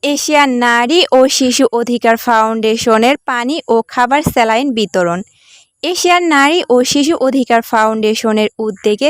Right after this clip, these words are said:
তীব্র গরমে নগরবাসীকে স্বস্তি দিতে বিশুদ্ধ পানি ও খাবার স্যালাইন বিতরণ করা হয়। ঊনত্রিশে এপ্রিল রোজ সোমবার ঢাকা ধানমন্ডি শাহবাগ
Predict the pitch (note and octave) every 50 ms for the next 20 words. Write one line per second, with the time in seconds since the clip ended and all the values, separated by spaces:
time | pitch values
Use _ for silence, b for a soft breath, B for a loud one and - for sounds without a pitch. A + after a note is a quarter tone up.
0 | D#4+ - _ C#4+ B3+ A#3 G#3 - G#3+ G#3+ G3+ G3 - G#3+ G#3 G#3 G#3 G#3+ A#3 C#4
1 | C#4+ B3+ A#3 A3 G#3 A3 G#3 G3+ - G#3 G#3+ - - - - G#3 G#3 - A3 G#3
2 | G#3 - - G#3 G3+ G3+ G3+ - - C4 D4+ D4 _ - A#3+ A#3+ - - A#3 G3+
3 | F#3+ G#3+ G3+ - _ - A3 G#3+ G#3+ A3+ C#4+ - - - A3+ A3 - - A#3 A3
4 | G#3+ G#3+ A3 A3 - - A3 G3+ G3+ A#3 D4 D#4+ C#4 B3 A#3 - - G3+ F#3+ F#3
5 | F#3 F#3 - F#3 F#3 F#3 F#3+ F#3+ G3+ F3+ F#3 B B B B B B B B B
6 | B B B _ D4 D#4 E4+ F4+ - E4+ D4 C4+ C4 - - - - A3 A3 A3
7 | - _ C4 D4 D#4 C#4 A#3 A3 G#3+ G#3+ A3 - - - B3 A3+ G#3+ G#3+ G#3 G3+
8 | A3+ A#3+ C#4 D#4 C4 C4 A#3+ A3+ G#3 G#3+ - A3 G#3+ G3+ G#3+ A3 G#3 G3+ G3+ G#3+
9 | A3 A3 G#3+ G3 G3 F#3+ A3 C4+ D#4+ - - - D4+ C4+ C#4 B3 A3 - G#3 G3+
10 | A3 D4